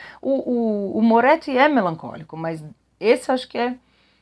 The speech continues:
é ao lado, sei lá, tem o Quarto do Filho, tem outros dele que são mais, aí eu acho que são mais trágicos mesmo. Esse é melancolia pura. E, e eu gosto muito desse núcleo do Scamarcio,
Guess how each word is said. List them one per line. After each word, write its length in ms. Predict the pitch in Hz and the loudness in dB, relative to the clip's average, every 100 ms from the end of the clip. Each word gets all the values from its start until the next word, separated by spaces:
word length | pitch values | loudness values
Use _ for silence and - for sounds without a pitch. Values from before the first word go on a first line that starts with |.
| - | -6
é 140 | 196 | -2
ao 160 | 175 202 | 2 4
lado, 320 | 196 202 202 | 6 4 2
sei 160 | - 190 | -6 -4
lá, 100 | 156 | -4
tem 160 | 160 | -4
o 60 | 160 | -8
Quarto 340 | - 156 160 | -4 -6 -6
do 60 | 147 | -18
Filho, 420 | - 147 175 156 | -16 -12 -10 -10
tem 180 | 151 165 | -8 -6
outros 360 | 165 160 156 | -6 -8 -10
dele 200 | 139 160 | -8 -8
que 80 | 156 | -8
são 140 | - 160 | -12 -10
mais, 500 | 151 156 202 247 175 | -4 -2 0 0 0
aí 200 | 160 180 | 0 0
eu 100 | 196 | 0
acho 160 | 170 | -2
que 80 | - | -4
são 80 | 190 | -10
mais 200 | 170 196 | -8 -8
trágicos 500 | - 175 160 160 151 | -2 -2 -2 -6 -16
mesmo. 320 | 151 147 156 | -14 -12 -10
Esse 200 | 180 - | -10 -10
é 140 | 214 202 _ _ _ | -12 -14 _ _ _
melancolia 760 | 202 214 220 220 214 202 226 247 | -6 -2 -2 -2 -4 0 0 0
pura. 500 | - 202 202 170 - - _ _ _ | -4 -6 -4 -4 -6 -16 _ _ _
E, 440 | 254 269 262 254 254 | -2 2 2 2 2
e 80 | 262 | 4
eu 100 | 254 | 4
gosto 280 | 247 269 269 | 4 2 0
muito 260 | 262 294 | 0 -2
desse 240 | 240 226 220 | -2 -2 -4
núcleo 300 | 208 220 190 | -4 -6 -8
do 60 | |
Scamarcio, 680 | 165 - 185 160 151 - - | -6 -4 0 2 0 -2 -16